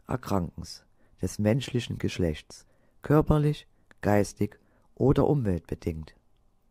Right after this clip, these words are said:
Null neun. Körperlich krank wird man, weil der Körper nicht mehr ausreichend Energie bekommt, um bestimmte Teile des Körpers zu beleben. Geistig, weil der bewusste Verstand von dem unterbewussten Verstand abhängig ist.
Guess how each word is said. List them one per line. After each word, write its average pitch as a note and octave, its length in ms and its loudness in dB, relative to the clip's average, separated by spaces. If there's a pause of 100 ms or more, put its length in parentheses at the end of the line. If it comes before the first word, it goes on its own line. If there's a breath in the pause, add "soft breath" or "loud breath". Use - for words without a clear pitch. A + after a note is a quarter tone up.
(1900 soft breath)
Null D#3+ 300 4
neun. C3 460 0 (500 soft breath)
Körperlich C3 500 4
krank D3 300 0
wird D#3+ 200 2
man, D3+ 300 0 (340 soft breath)
weil G2 120 0
der F#2+ 140 2
Körper C#3+ 340 2
nicht B2+ 240 -4
mehr - 140 0
ausreichend A#2+ 520 0
Energie A#2+ 400 0
bekommt, - 560 -4 (580 soft breath)
um G#2 100 -2
bestimmte C#3+ 540 -2
Teile A#2 360 2
des - 220 -6
Körpers B2 380 0
zu A#2+ 120 -4
beleben. G2 500 0 (600)
Geistig, C3+ 580 2 (560 soft breath)
weil A2 140 0
der A2 120 2
bewusste A2 460 0
Verstand A#2 600 -2
von A2 160 -4
dem G2 140 -2
unterbewussten B2 680 -4
Verstand A2+ 500 -4
abhängig E2 540 -6
ist. - 320 -14